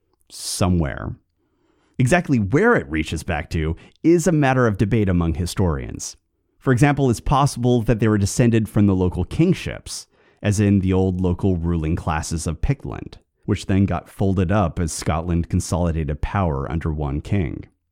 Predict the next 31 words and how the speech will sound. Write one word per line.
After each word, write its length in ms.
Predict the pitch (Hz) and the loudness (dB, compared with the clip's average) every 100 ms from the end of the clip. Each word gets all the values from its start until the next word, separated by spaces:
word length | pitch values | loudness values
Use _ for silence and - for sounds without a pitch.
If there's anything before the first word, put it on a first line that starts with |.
| _ _ _ _ - | _ _ _ _ -2
And 160 | 110 110 | 2 4
this 160 | 135 | 2
theory 400 | - 170 170 113 | 0 -2 0 0
would 180 | 95 98 | 0 -2
suggest 500 | - 95 98 92 - | -2 -4 -2 -4 -4
that 120 | 98 | -4
the 60 | 101 | 2
mormaers 680 | 98 101 101 98 92 92 - | 2 4 2 2 2 -2 0
were 240 | 92 90 | 0 2
originally 640 | 98 156 185 95 73 73 | 2 0 0 -2 -2 -4
descended 520 | - 95 - 92 90 - | -2 -2 0 0 0 0
from 180 | 95 | 0
the 100 | 92 | 2
original 480 | 82 85 80 85 80 | 0 -2 -2 -2 -4
Pictish 520 | - - 78 73 - - | -4 -6 -4 -8 -8 -4
kings. 640 | 135 113 - - - - _ _ _ _ _ _ | -2 0 -2 -12 -18 -20 _ _ _ _ _ _
But 160 | 98 90 | -4 0
then 260 | 95 92 85 | 2 2 0
at 100 | - | -2
some 240 | 160 147 | -2 0
point, 520 | - 80 64 73 - _ - - _ _ - | -2 -4 -4 -8 -10 _ -20 -20 _ _ 0
but 120 | 113 | 4
then 200 | 139 131 | 6 4
at 100 | - | 2
some 240 | - 160 | 0 0
point, 380 | - 98 92 98 | 0 -2 0 0
the 100 | 104 | -2
Dalriadic 720 | 95 110 107 104 113 117 107 71 | 0 2 4 4 2 2 0 -4
line 300 | 78 80 80 | -2 0 2
moved 300 | 87 87 147 | 0 0 2
in 440 | 139 62 62 | 2 0 -6